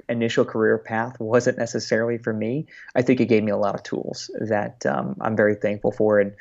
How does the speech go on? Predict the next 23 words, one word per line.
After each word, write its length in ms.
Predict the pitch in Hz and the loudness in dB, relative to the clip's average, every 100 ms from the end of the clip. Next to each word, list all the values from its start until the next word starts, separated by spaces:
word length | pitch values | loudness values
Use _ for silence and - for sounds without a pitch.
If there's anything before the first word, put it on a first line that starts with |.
| - - - | -20 -20 -6
kind 140 | 117 | -2
of 140 | 110 113 | -2 2
be 80 | 113 | 2
able 140 | 107 | 2
to 80 | 107 _ _ _ _ _ _ - - - - | -2 _ _ _ _ _ _ -18 -16 -16 -4
get 180 | - 139 | 4 6
into 220 | 143 127 | 6 4
this 180 | 110 104 | -2 0
market 220 | 110 110 | 0 0
a 40 | 110 | -2
little 140 | 107 | -2
bit 100 | - | -4
easier, 600 | - 110 107 104 104 - - | -2 -2 0 2 2 0 -6
uh, 220 | 107 - | -8 -6
and 80 | 110 | -2
maybe 240 | 107 104 | 0 0
kind 160 | - 104 | 0 0
of 140 | 101 | 0
erase 480 | - 107 107 107 104 | 0 2 4 4 2
some 140 | - 107 | 0 2
of 60 | |
that 100 | 104 | 0
initial 640 | 113 110 107 117 104 98 | 0 -2 2 4 4 2